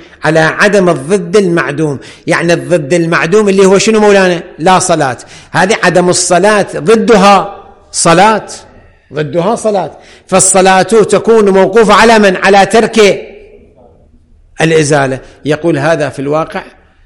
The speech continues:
هذا التقسيم أو هذا التفصيل أيضا غير صحيح.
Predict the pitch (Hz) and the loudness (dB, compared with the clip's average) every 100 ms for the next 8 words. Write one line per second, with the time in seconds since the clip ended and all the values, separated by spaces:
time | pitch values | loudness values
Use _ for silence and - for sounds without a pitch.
0 | _ _ _ 90 139 233 226 - 220 - | _ _ _ -6 -2 0 0 -4 -8 -6
1 | - 208 165 165 156 202 196 185 - 190 | -6 -6 -2 -2 0 0 -2 -4 -2 -4
2 | 185 180 170 160 160 185 202 - - - | 0 -2 -2 -2 0 2 0 -6 -20 -20
3 | _ - 139 - 113 95 117 | _ -10 -8 -8 -12 -16 -20